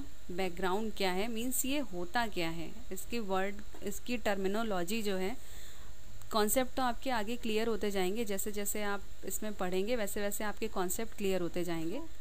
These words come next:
एचआर का main काम होता है, जैसा कि आप ये diagram देख सकते हैं, इसमें हाथ बने हुए हैं।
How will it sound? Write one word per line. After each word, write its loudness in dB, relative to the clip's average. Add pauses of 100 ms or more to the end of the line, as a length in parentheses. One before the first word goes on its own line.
(280)
एचआर 0
का 0
main 2
काम 2
होता 0
है, 0
जैसा 0
कि 0
आप 0
ये 2
diagram 0
देख 0
सकते 0
हैं, 0
इसमें 0
हाथ 0
बने 0
हुए 0
हैं। 0